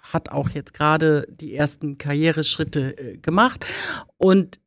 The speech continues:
dennoch sage ich, also sie, sie hat schon Karriere gemacht, ja, aber ich sage immer, ihr müsst, ähm, ihr müsst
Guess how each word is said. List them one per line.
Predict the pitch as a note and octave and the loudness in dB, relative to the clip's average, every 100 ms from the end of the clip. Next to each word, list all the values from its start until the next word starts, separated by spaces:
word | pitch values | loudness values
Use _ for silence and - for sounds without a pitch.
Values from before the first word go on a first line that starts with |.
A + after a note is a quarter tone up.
| _ | _
dennoch | E3 F#3 B3 C4 D#3+ | 2 6 8 6 4
sage | - D#3 E3+ G3 | 0 2 2 0
ich, | - F2 - _ | -4 -10 -10 _
also | D3 C#3 - | 0 2 0
sie, | - D#3+ F3+ - | -4 -10 -10 -12
sie | - D#3 | -12 -10
hat | - F#3 F#3+ | 0 0 2
schon | - C#3+ C#3 | 0 2 0
Karriere | - C#3+ C3+ D3 D3+ | 0 2 4 2 0
gemacht, | D#3 F3+ A#3+ - - | 0 2 0 -2 -2
ja, | F#3 - | 0 0
aber | E3+ F3 D#3 - | 0 0 0 -4
ich | D#3 | -14
sage | - D3+ F3 | -4 -2 0
immer, | D3+ G3+ G3+ G3 - - _ _ | 0 0 0 -2 -6 -18 _ _
ihr | F3 | -6
müsst, | D#3 E3 A#3 - - - - | -4 2 2 2 -8 -10 -4
ähm, | F3+ F3+ F3+ E3 _ _ _ _ | 2 2 2 -2 _ _ _ _
ihr | E3 | 2
müsst | F3+ G3+ - | 4 2 -6